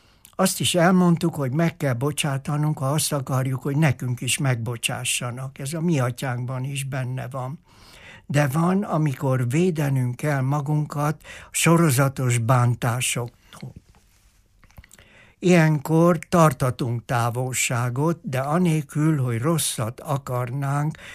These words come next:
a bántónknak. Mert vannak ilyen úgynevezett nehéz emberek az életünkben,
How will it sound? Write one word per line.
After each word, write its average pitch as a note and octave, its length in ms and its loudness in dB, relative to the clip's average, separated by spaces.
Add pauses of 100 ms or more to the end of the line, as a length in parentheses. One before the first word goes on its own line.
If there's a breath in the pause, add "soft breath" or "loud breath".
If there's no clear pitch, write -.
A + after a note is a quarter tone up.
(160 loud breath)
a C#3 140 -4
bántónknak. B2+ 1300 0 (840 loud breath)
Mert D3 360 0
vannak E3+ 480 4
ilyen C#3+ 500 0
úgynevezett C#3+ 580 -2
nehéz C3+ 580 4
emberek B2 800 -2
az A#2+ 560 -4
életünkben, C3+ 1400 -2